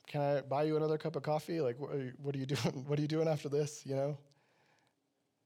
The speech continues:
And I remember thinking and, uh, talking to several other people that night and talking to several other people while we were there. And, uh,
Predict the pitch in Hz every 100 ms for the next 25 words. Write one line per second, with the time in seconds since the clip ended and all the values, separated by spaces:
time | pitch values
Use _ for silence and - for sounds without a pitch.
0 | _ _ _ _ _ _ _ _ _ _
1 | _ - 139 151 156 156 156 160 165 151
2 | 135 131 - _ _ _ _ _ _ _
3 | _ _ - 131 131 123 120 117 117 -
4 | 147 _ _ _ _ _ _ _ _ 143
5 | - 165 170 139 165 151 139 131 131 135
6 | 139 131 131 123 143 131 120 123 - -
7 | - - - 143 139 135 139 135 135 135
8 | 143 131 127 131 123 131 156 170 - _
9 | _ _ _ _ _ - - - 143 139
10 | 135 127 107